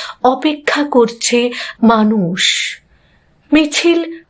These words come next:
প্রথম দিকে খুব বড় ছিল না, সব শুদ্ধ হাজার তিন চার লোক হবে। মিছিল ক্রমশ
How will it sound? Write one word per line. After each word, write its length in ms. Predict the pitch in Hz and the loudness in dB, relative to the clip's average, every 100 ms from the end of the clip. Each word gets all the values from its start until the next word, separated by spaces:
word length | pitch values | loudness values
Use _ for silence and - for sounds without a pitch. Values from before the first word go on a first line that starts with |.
| - | 0
প্রথম 500 | 320 320 - 359 349 | 2 2 0 0 2
দিকে 240 | 339 359 | 2 2
খুব 440 | 359 - 339 190 190 | -2 0 0 0 2
বড় 420 | 226 240 285 294 | 4 2 0 -2
ছিল 380 | - 226 170 165 | -4 -2 2 2
না, 360 | 160 156 170 - _ _ _ | 0 -4 -6 -10 _ _ _
সব 440 | - - 220 208 208 | -2 2 2 2 -2
শুদ্ধ 720 | - - 185 170 - 240 240 240 - - - | -6 0 0 0 0 2 2 -2 -8 -10 -4
হাজার 680 | - 269 269 262 311 320 339 339 339 | 0 2 2 0 0 0 0 -4 0
তিন 360 | 254 240 247 | 0 0 -2
চার 300 | 247 233 226 226 - - - _ | 0 2 2 -2 -6 -14 -16 _
লোক 340 | 254 302 294 - | 2 4 2 -2
হবে। 500 | 302 302 320 381 - _ _ _ _ _ _ - | -2 0 0 -2 -8 _ _ _ _ _ _ 2
মিছিল 580 | 208 202 - 214 208 208 - - _ _ - | 2 2 0 0 0 -2 -6 -20 _ _ 0
ক্রমশ 760 | 254 277 277 302 294 - | 2 2 2 0 0 -4